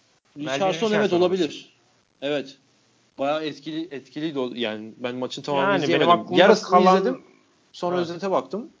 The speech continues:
Speaker 2: Hani Richarlison'u söyleyebiliriz, evet. Bakıyorum şu anda istatistiklere. Melvin Richarlison on ikide sekiz.
Speaker 1: Ya
Speaker 2: Gayet
Speaker 1: ben
Speaker 2: de konulabilir
Speaker 1: aklımda
Speaker 2: yani.
Speaker 1: sadece o kalmış. Hani şimdi düşündüm, aklımda sadece o kalmış.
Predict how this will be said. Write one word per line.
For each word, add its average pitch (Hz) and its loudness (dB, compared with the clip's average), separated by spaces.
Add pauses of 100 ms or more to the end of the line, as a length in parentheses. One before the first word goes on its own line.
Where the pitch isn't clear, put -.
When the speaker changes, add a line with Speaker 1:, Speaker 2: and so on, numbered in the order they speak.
(600)
Speaker 2:
Hani 139 -6
Richarlison'u 156 -2
söyleyebiliriz, 151 -2
evet. 117 -4 (920)
Bakıyorum 131 -2
şu - -6
anda 117 -6
istatistiklere. 120 -4
Melvin 127 0
Richarlison 127 0
on 139 4
ikide 131 2
sekiz. 151 0 (720)
Speaker 1:
Ya 131 -2
Speaker 2:
Gayet 143 8
Speaker 1:
ben 170 0
Speaker 2:
de 127 -2
konulabilir 131 2
Speaker 1:
aklımda 185 0 (120)
Speaker 2:
yani. 214 4
Speaker 1:
sadece 226 4
o 208 0
kalmış. 135 -4
Hani 107 -14
şimdi 131 -12
düşündüm, 127 -8 (140)
aklımda 135 -6
sadece 120 -4
o 127 -8
kalmış. - -12